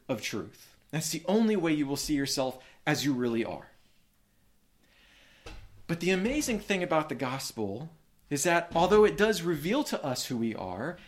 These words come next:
it also frees us. The gospel does reveal our heart. It shows us our sins. It unmistakably illuminates our failures.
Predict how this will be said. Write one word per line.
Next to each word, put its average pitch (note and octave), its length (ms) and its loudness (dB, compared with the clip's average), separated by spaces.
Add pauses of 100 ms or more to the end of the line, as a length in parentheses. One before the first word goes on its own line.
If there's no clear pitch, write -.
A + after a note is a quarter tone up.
it E3 160 -2
also G3 340 2
frees D#3+ 500 -2
us. - 600 -8 (560)
The F3+ 80 4
gospel A3 420 4
does F#3+ 240 6
reveal F#3 320 2
our D#3+ 120 6
heart. D#3 280 4
It E3 80 -2
shows G#3+ 300 6
us G#3 180 4
our E3 80 4
sins. D3 400 0 (160)
It E3+ 200 -2
unmistakably G3 1080 0 (340)
illuminates F#3+ 640 4
our D3 120 0
failures. G#2 640 -4